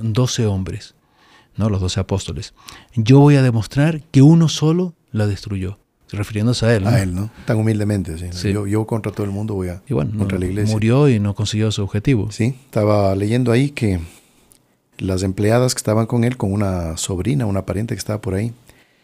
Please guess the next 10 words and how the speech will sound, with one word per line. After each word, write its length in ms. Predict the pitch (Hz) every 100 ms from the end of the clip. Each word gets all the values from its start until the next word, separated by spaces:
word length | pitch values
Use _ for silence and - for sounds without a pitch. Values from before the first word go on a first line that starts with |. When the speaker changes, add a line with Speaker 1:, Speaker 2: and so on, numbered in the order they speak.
| _ _ _
Speaker 2:
cuando 720 | - 98 95 90 95 90 92 - - -
expiró, 560 | - - - 101 139 147 - _ _ _ _ _ _ _ _ _ _ _ _ _
dio 280 | - 98 120
un 240 | 131 113 98
grito 680 | 120 147 - - 85 82 - _ _ _ _ _ _ _ _ _ _ -
de 260 | 95 107
desesperación 1080 | 98 98 - 92 - 95 90 - 117 113 117 -
tan 200 | 165 185
brutal 640 | 143 101 - 143 143 95 - _ _ _ _ _ _ _ _ _ _ _
que 360 | - 107 117 -